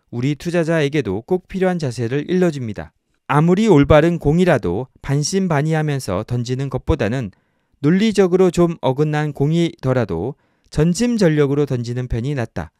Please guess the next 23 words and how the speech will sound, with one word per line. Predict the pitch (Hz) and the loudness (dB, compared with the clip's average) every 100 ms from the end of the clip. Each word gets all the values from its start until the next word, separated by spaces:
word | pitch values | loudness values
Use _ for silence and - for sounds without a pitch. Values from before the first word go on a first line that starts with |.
| _ _ _ _ _ _ | _ _ _ _ _ _
반신반의한다는 | - 170 190 269 262 175 170 165 156 151 151 | -4 -2 0 -2 0 2 2 0 0 -2 -2
것은 | 131 - 87 113 - _ _ _ | -4 -6 -8 -10 -14 _ _ _
그게 | - 143 180 | -8 0 2
과연 | 165 127 107 90 117 | 2 0 0 -2 -4
옳은 | 139 156 170 | -4 -2 -2
선택인가 | 180 175 185 151 120 147 - | -4 -2 -4 -4 -4 -4 -4
의심을 | 127 156 151 147 | -4 -4 -4 -4
품거나 | 196 196 160 98 78 127 _ _ _ _ _ - | -4 -2 -2 -4 -6 -10 _ _ _ _ _ -4
이 | 214 | -2
순간에 | 208 214 202 196 196 | -2 -2 0 2 0
그 | - 202 | 0 0
공이 | 156 101 90 104 | 0 0 -2 -6
제대로 | 127 117 131 139 | -4 -2 -2 -2
들어갈까 | 139 156 139 135 165 | -2 -2 -2 -4 -4
하고 | 143 104 107 | -4 -4 -6
걱정하는 | - - 143 131 131 123 | -6 -8 -4 -4 -4 -6
것을 | 110 139 | -6 -6
말한다. | 117 131 131 92 73 _ _ _ _ _ _ _ | -2 -2 -2 -6 -12 _ _ _ _ _ _ _
투수는 | 208 196 214 208 | -8 -2 0 0
지금 | 185 143 117 95 135 | -2 -4 -4 -4 -6
자기가 | - 120 127 139 | -8 -8 -4 -4
선택한 | 160 175 175 - 170 151 | -4 -4 -4 -4 -4 -4
것이 | 113 180 123 | -2 0 -2